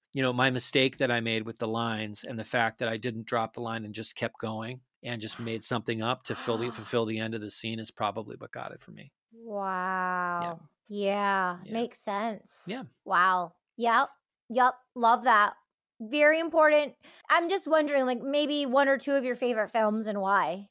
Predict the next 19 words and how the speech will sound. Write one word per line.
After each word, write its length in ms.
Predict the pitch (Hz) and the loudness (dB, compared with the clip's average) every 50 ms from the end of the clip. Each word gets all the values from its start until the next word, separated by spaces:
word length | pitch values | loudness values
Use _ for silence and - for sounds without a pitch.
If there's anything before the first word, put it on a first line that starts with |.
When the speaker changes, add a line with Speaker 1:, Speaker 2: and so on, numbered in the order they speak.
| _ | _
Speaker 1:
Oh, 320 | - 254 247 143 98 95 - _ _ _ _ _ | 2 4 4 4 2 -2 -10 _ _ _ _ _
gosh, 300 | - 180 160 120 - - | -6 -6 -6 -6 -8 -10
that's 200 | - 143 - - | -14 -14 -14 -14
a 40 | 127 | -16
great 220 | 101 123 120 - | -14 -14 -16 -16
question. 460 | - - 120 - - - 127 120 131 - - | -14 -14 -14 -14 -14 -16 -16 -18 -18 -8 -4
I 120 | 123 123 | -2 2
have 220 | 131 135 127 117 | 4 4 2 2
my 240 | 110 117 107 104 101 | 0 -2 -4 -4 -4
geek 380 | 95 98 98 107 135 143 135 - | -6 -10 -6 -2 -2 -2 -2 -2
favorites, 720 | - - 110 104 104 - 110 110 120 123 - - - - | -2 -2 -2 -2 -2 -4 -4 -4 -4 -6 -8 -10 -4 -2
which 220 | 131 113 - - | -2 -2 0 0
are 140 | 120 113 107 | 0 0 0
Star 420 | - - - 123 110 110 113 117 | 0 0 0 2 2 4 2 2
Wars 440 | 113 113 117 113 110 107 110 107 - 127 | 0 0 -2 -2 -2 -2 -2 -4 -2 -2
and, 280 | 117 110 110 117 - _ | -2 -4 -4 -8 -12 _
and 240 | 113 110 110 107 107 | -4 -4 -4 -4 -2
quite 240 | - 131 117 110 - | 0 0 0 0 0
possibly 520 | - 113 104 101 - - 107 107 107 101 | 0 0 0 0 -2 -8 -8 -8 -8 -6